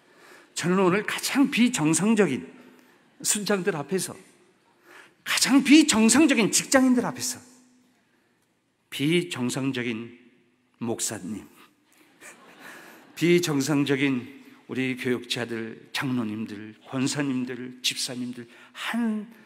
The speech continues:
성도 한 분 한 분들, 여러분들은 복음과 함께 기억되어지는 사람들입니다. 주님의 이름으로 여러분들을 축복합니다.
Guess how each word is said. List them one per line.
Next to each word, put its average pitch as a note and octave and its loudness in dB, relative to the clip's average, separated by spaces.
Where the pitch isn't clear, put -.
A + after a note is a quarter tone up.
성도 F3+ -6
한 D#3 -10
분 D3 -6
한 A#2+ -10
분들, G2 -12
여러분들은 C3 -2
복음과 A2+ -8
함께 G#2 -14
기억되어지는 A2 -10
사람들입니다. - -16
주님의 A2+ -4
이름으로 G#2 -10
여러분들을 G2+ -12
축복합니다. F2+ -14